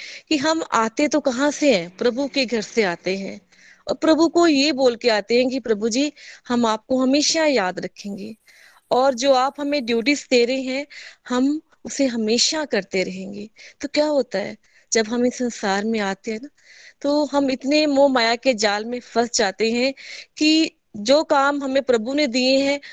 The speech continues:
उसको हम भूल जाते हैं, है ना? तो जब हम, अभी देखो, कवित्री भी कह रही है कि "मैं आई सीधी राह से", तो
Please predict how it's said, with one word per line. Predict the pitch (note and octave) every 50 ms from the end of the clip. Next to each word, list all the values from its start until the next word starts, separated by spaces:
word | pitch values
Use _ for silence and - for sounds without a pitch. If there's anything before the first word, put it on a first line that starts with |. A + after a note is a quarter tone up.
| - - -
उसको | C#4 C4+ - - C#4
हम | D4 C#4 A#3+
भूल | - A3 G#3 G#3+ G3
जाते | - G3+ F3+ F3+ _ - G3
हैं, | G3 G3+ G#3 G#3 A3 - _ _ _ _ _ _ - C4
है | C#4
ना? | D4+ D4 _ _ - - - - _ _ _ _ _ -
तो | - B3+ B3+ C#4 D4 D4+ D4 - - - - - _ -
जब | C#4 C#4+ C#4
हम, | D4+ D4+ D4+ D4+ D4+ - _ _ _ -
अभी | A3+ A3+ C4 D4
देखो, | B3+ D4+ D#4
कवित्री | D#4 - D4+ D4 - - D4+ D#4+
भी | C#4 D#4+
कह | C4 - C#4 B3+ A#3+
रही | B3 B3 B3
है | B3 B3
कि | - D#4
"मैं | C4 C#4+ C#4 C#4+ - -
आई | F#3+ G#3+ A#3 C#4
सीधी | C#4 - C#4+ B3+ A#3 C#4+ C#4
राह | B3 A3+ G#3 G#3 G#3+
से", | - A#3 G#3+
तो | G#3 - G3+ G3